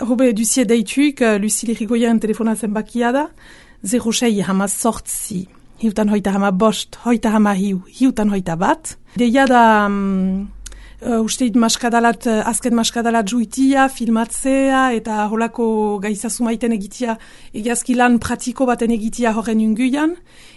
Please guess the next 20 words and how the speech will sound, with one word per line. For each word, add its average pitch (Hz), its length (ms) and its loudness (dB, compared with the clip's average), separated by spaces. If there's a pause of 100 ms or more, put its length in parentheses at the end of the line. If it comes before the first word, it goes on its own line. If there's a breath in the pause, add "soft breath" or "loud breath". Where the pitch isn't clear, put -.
(120)
eta 226 200 -4
ez 208 120 -6
badakizie 262 640 0
bate 247 500 2
argazki 208 460 -6
tresna 226 480 -2
edo 196 240 -2
kamera 208 380 -4
hoien 214 260 -2
baliatzen, 214 540 -2
eh, 269 120 0
be, 214 140 -2
ikastia, 240 800 -4
eta, 196 380 -4
mm, 170 280 -8 (760 loud breath)
eta 190 280 -6
hola, 269 340 2
eta 277 540 2
astelehenin, 240 880 2
apilaen 220 600 0